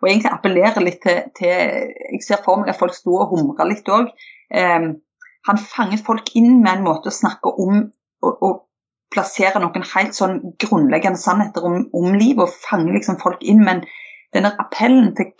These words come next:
hverdagens, eh, eh, s-, ja,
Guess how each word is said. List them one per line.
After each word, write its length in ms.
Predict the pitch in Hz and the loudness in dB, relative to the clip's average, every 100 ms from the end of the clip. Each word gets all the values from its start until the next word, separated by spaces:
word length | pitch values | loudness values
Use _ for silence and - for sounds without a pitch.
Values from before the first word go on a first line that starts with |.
| - | 0
hverdagens, 880 | 220 190 139 - 220 240 214 156 - - 185 | 2 2 0 0 -2 0 -4 -6 -12 -2 0
eh, 320 | 175 165 156 - _ _ - | 2 2 0 -8 _ _ -10
eh, 160 | - - - - - - - | -8 -8 -10 -14 -12 -14 -14
s-, 240 | - - - 170 - 147 | -16 -14 -10 -10 -8 -2
ja, 140 | 175 | 0